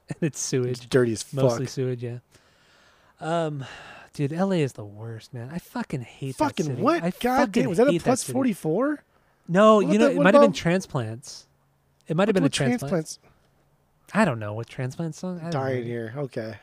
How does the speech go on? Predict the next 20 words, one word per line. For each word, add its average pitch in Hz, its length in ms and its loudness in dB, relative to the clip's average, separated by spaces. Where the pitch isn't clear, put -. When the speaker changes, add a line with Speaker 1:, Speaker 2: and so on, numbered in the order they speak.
Speaker 2:
I'm 180 100 -2
gonna 175 160 2
l-, 160 80 2
make 147 160 2
a 135 60 -2
little 123 160 -2
note. 117 320 -4
We'll 147 80 -10
come 127 140 -6
back 107 220 -10
to 104 120 -12
it. - 100 -12
We'll 160 100 -4
circle 113 280 -4
back. 104 220 -12
Speaker 1:
All 117 100 -6
right. 110 220 -8
Sounds 131 300 -4
good. 131 260 -12
<laughs> - 60 -20